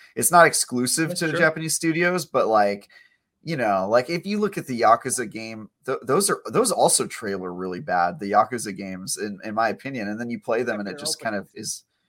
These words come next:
Speaker 1: it's nothing you've ever expected. So I, I just think, uh, I don't know. I, I, I give a little bit more, like,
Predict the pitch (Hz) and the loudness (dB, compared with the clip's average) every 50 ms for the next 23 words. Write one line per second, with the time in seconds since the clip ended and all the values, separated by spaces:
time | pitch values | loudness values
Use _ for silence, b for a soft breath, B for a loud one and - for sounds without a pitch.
0 | _ _ _ 110 104 - 127 131 131 127 - 139 127 127 123 123 120 113 113 110 | _ _ _ -6 -4 -4 2 4 2 2 2 -4 -6 -2 0 2 2 2 2 0
1 | - - - - 107 104 - - 143 123 - - 113 98 85 110 110 - - 104 | -4 -6 0 0 0 0 0 -4 -6 -4 -4 -4 0 4 4 4 4 4 2 0
2 | 113 104 - 127 - - - 131 120 - - 113 104 98 95 92 92 - _ _ | 0 0 -4 -6 -6 -6 -6 -8 -10 -6 -4 0 2 2 2 2 0 -4 _ _
3 | _ _ _ _ _ _ _ _ _ _ _ - 131 139 131 117 95 87 80 110 | _ _ _ _ _ _ _ _ _ _ _ 6 6 8 8 6 6 6 6 6
4 | 139 147 - - 131 151 160 160 - 147 151 147 165 185 165 156 139 131 139 139 | 6 6 8 8 8 8 8 8 8 8 8 8 6 4 6 4 4 6 6 6
5 | 143 135 123 135 - 107 123 123 123 123 120 120 113 113 113 - | 6 6 4 2 0 0 -2 0 0 2 4 4 4 4 2 -2